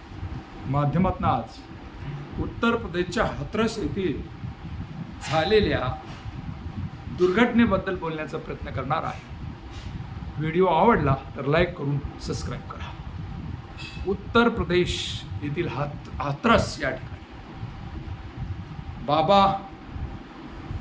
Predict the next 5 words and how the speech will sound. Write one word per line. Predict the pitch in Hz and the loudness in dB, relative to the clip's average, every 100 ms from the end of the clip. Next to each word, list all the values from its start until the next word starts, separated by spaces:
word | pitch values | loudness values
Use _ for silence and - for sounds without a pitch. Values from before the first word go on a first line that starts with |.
| - - - - - | -4 -4 -6 -6 -2
शाकाहारी | - 170 165 196 175 165 160 - - - - - - - - - - - - - 151 | 4 6 6 6 8 6 2 -4 -8 -8 -6 -6 -8 -8 -10 -10 -14 -12 -12 -4 0
यांचा | 151 165 | 2 4
आश्रम | 156 - - 202 | 4 4 2 0
असो | 147 139 - - - - - - - - - - - - - - | -2 -6 -8 -12 -14 -12 -10 -10 -12 -14 -8 -4 -4 -6 -10 -2
आणि | 151 185 | 2 4